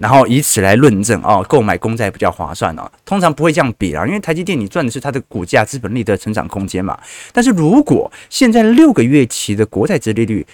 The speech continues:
连标普五百指数的盈余收益率都已经超越，这就说明现在买股票真的报酬率相对来看是比较低的，原因很简单，因为你买股票，就算现在报酬率跟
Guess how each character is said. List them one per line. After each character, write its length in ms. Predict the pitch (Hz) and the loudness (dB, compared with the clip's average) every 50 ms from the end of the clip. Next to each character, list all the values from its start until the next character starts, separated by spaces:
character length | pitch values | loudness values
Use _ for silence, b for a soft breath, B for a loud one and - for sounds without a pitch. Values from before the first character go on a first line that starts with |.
| B B B | B B B
连 160 | - - 240 254 | 4 6 6 6
标 240 | - 269 277 302 | 6 6 6 6
普 240 | 285 - - 156 175 | 6 2 0 -2 0
五 20 | 175 | 0
百 160 | 196 190 190 | 0 0 0
指 80 | - | -2
数 160 | 113 - 156 135 | -4 -6 -4 -4
的 100 | 139 - - - | -4 -4 -2 -2
盈 400 | 143 135 139 185 247 285 294 240 | -2 2 4 6 8 8 8 8
余 300 | 165 147 165 208 214 - - | 6 4 4 2 2 0 -4
收 240 | - - 185 180 190 | -4 0 2 2 4
益 140 | 185 185 | 4 4
率 200 | 165 175 139 - b b b b b | 4 4 2 2 b b b b b
都 160 | - 208 156 | 6 8 8
已 20 | |
经 140 | 117 127 135 | 8 6 4
超 260 | 131 - - 123 120 | 4 4 4 4 6
越， 220 | 123 123 113 - - b b b b b | 6 4 4 2 0 b b b b b
这 80 | - | 2
就 100 | - 247 | 4 4
说 200 | 208 - 233 226 | 6 6 6 6
明 180 | 196 139 139 147 B B B B | 6 4 2 0 B B B B
现 120 | - - 240 | 2 4 4
在 80 | 247 | 6
买 220 | 208 160 131 143 180 | 6 6 4 4 4
股 200 | - - 110 90 | 2 0 -4 -4
票 280 | - - - - 147 131 | 0 4 4 6 6 4
真 220 | - 156 160 160 | 2 0 0 0
的 180 | 139 120 101 78 - - - B B B B B B B | 0 0 0 -2 -6 -18 -20 B B B B B B B
报 180 | - 208 180 131 | 2 2 2 2
酬 200 | - 120 117 135 | 0 0 2 2
率 120 | 147 135 | 2 2
相 240 | 123 - 160 147 156 | 2 0 -2 -2 0
对 140 | - 147 117 | 0 0 0
来 160 | 101 98 107 | 0 0 -2
看 280 | - - 135 113 82 - b b b b | -2 -4 -6 -6 -6 -6 b b b b
是 560 | - 165 165 151 143 139 120 113 90 - - _ _ _ _ | -2 2 4 4 6 6 4 2 0 -2 -6 _ _ _ _
比 120 | - - 143 | -4 -4 -4
较 20 | 127 _ | -4 _
低 220 | - 135 135 131 | -4 -2 0 0
的， 240 | 120 113 - - - 120 | 0 -2 -2 -4 -6 -4
原 120 | 135 147 | -2 -2
因 100 | 180 190 | -2 -2
很 160 | - - 120 | -4 -4 -4
简 160 | 123 113 82 90 | -4 -4 -4 -4
单， 140 | 101 107 | -4 -4
因 60 | 156 190 | -2 -2
为 80 | 196 | -2
你 120 | 175 151 147 | -2 0 0
买 160 | 156 147 147 | 0 0 -2
股 140 | - - 85 | -2 -4 -8
票， 240 | - - - 98 | -4 -2 0 0
就 140 | 98 - 180 | 0 0 -2
算 160 | 165 180 165 | -2 0 0
现 120 | 151 - 165 | 0 0 0
在 140 | 151 143 120 113 | 0 0 -2 0
报 140 | - 165 131 | 2 2 2
酬 120 | 120 120 | 2 2
率 140 | 117 123 113 - - - | 0 -2 -2 -4 -6 -4
跟 260 | - 143 131 135 135 | -2 -2 -2 -2 -4